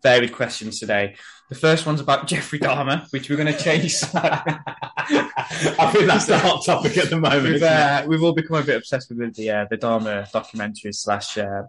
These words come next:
Speaker 1: biopic.
Speaker 2: Mm-hmm.
Speaker 1: Um, so this is gonna, we're gonna turn it into, um, analysing Jeffrey Dahmer's training routine. Uh, <laughs>
Speaker 2: 'Cause he was quite a man, wasn't he?
Speaker 1: He was good.
Speaker 2: Yeah.
Speaker 1: Uh, training tips on,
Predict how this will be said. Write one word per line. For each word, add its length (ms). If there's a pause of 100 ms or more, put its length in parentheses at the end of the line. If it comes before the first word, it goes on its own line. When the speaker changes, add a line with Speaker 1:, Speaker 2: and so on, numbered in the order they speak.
Speaker 1:
biopic. 480 (120)
Speaker 2:
Mm-hmm. 440
Speaker 1:
Um, 340
so 140
this 180
is 80
gonna, 220
we're 100
gonna 160
turn 240
it 60
into, 500
um, 260
analysing 540
Jeffrey 320
Dahmer's 320
training 360
routine. 360 (500)
Uh, 400 (460)
<laughs> 320 (260)
Speaker 2:
'Cause 120
he 80
was 160
quite 280
a 40
man, 340
wasn't 200 (120)
he? 60
Speaker 1:
He 40
was 160
good. 320 (160)
Speaker 2:
Yeah. 200 (340)
Speaker 1:
Uh, 580 (160)
training 420
tips 540
on, 400